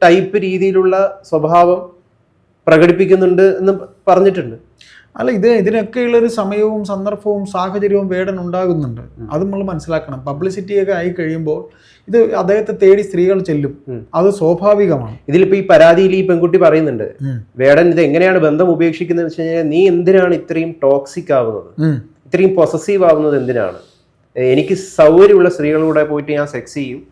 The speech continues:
Speaker 2: ഉം.
Speaker 1: ഇങ്ങനെയൊന്നും ആവരുത്, ഈ ബന്ധം നമുക്ക് ഉപേക്ഷിക്കാം" എന്ന് പറഞ്ഞിട്ടാണ് ഇവർ ഈ ബന്ധം
Speaker 2: തീർച്ചയായിട്ടും. അങ്ങനെ
Speaker 1: ഉപേക്ഷിക്കുന്നത്.
Speaker 2: പേരും
Speaker 1: അതായത്,
Speaker 2: പ്രശസ്തിയും
Speaker 1: അതായത് പേരും പ്രശസ്തിയും ഒക്കെ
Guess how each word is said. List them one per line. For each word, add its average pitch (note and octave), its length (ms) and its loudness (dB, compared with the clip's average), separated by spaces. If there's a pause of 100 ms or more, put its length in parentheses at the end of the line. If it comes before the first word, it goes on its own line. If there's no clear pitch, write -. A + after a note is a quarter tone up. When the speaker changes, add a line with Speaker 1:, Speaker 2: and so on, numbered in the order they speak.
Speaker 2:
ഉം. C#3 160 -6
Speaker 1:
ഇങ്ങനെയൊന്നും E3+ 340 0
ആവരുത്, D3 320 -2
ഈ F#3 100 -4
ബന്ധം F#3 340 -2
നമുക്ക് F#3 220 -6
ഉപേക്ഷിക്കാം" F3+ 560 -2
എന്ന് F3 140 -2
പറഞ്ഞിട്ടാണ് E3 460 -4
ഇവർ D#3 80 -6
ഈ D#3 40 -6
ബന്ധം G#3 140 0
Speaker 2:
തീർച്ചയായിട്ടും. F#3+ 460 2
അങ്ങനെ E3 260 0
Speaker 1:
ഉപേക്ഷിക്കുന്നത്. E3+ 640 2
Speaker 2:
പേരും F3+ 160 8
Speaker 1:
അതായത്, F#3+ 360 6
Speaker 2:
പ്രശസ്തിയും A#3+ 540 -4
Speaker 1:
അതായത് F#3+ 600 4
പേരും F3 560 2
പ്രശസ്തിയും E3 680 -4
ഒക്കെ D#3 240 -6